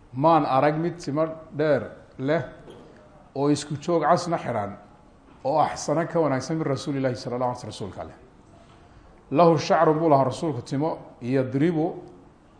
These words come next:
gaadhaya ilaa mankibayhi, ay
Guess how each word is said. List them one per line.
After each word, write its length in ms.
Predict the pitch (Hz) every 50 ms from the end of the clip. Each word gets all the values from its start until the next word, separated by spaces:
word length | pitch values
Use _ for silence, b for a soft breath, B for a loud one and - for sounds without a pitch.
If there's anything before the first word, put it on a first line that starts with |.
| - - b b b b b b b b b b - 98
gaadhaya 680 | 101 135 143 151 165 156 139 127 123 123 127 143 151 147 120 - - - - - - - -
ilaa 260 | 139 156 175 175 160
mankibayhi, 760 | 151 143 135 127 - - 135 131 135 127 120 120 123 127 -
ay 100 | 117 117